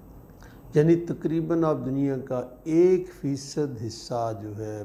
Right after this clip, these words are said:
पॉपुलेशन का, वो कैंपों में ज़िंदगी गुजार रहा है। और कई कैंपों की तो उम्र जो है वो पचास, पचास, साठ साल, साल से ज़ायद हो गई है। अगर आपको याद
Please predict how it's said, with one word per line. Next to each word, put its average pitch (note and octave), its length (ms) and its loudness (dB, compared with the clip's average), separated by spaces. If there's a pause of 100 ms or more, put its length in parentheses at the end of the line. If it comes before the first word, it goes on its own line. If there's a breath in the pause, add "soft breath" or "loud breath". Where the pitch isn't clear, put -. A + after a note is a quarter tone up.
(120)
पॉपुलेशन A2 680 -8
का, G2+ 220 -10 (720 loud breath)
वो C#3+ 560 4 (220)
कैंपों C#3+ 420 2
में C3 180 0
ज़िंदगी G#2 440 -6
गुजार G2 380 -10
रहा F#2 100 -14
है। - 200 -20 (720 loud breath)
और C3+ 140 2 (140)
कई E3 180 6
कैंपों F3 500 2
की F#3+ 320 -2
तो F3+ 160 -4
उम्र E3+ 380 2
जो D3+ 140 -2
है C#3 220 2
वो C#3+ 140 0
पचास, C3 540 -2
पचास, C3+ 300 0
साठ A#2 320 -4
साल, A#2+ 260 -8
साल A2+ 300 -6
से A2+ 220 -8
ज़ायद G#2+ 380 -6
हो G2+ 120 -6
गई G#2+ 200 -6
है। G#2+ 200 -8 (680 loud breath)
अगर B2+ 220 4
आपको A#2+ 320 2
याद A2+ 320 0